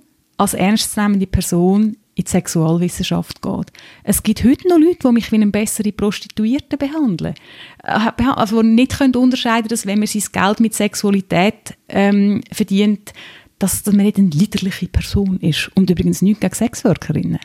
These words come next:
Einfach, dass das auch noch mal gesagt ist. Aber es ist so das alte Bild irgendwie, dass das kein, das ist ein wunderbarer Lebensbereich, eine seriöse Wissenschaft wie alles andere auch. Man kann total jugendfrei über das reden. Eine Zeit lang haben wir uns gedacht, ja,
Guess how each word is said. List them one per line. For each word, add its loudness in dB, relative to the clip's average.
Einfach, 0
dass -8
das 0
auch 4
noch 4
mal 2
gesagt -2
ist. -4
Aber 0
es 0
ist 0
so 0
das -2
alte -2
Bild 0
irgendwie, -4
dass -10
das -4
kein, -2
das -4
ist 0
ein 2
wunderbarer 2
Lebensbereich, -2
eine -6
seriöse 0
Wissenschaft 0
wie -2
alles 0
andere 0
auch. 0
Man 0
kann 0
total -2
jugendfrei 2
über -2
das 2
reden. 2
Eine -12
Zeit 0
lang 0
haben 2
wir 4
uns 0
gedacht, 0
ja, 0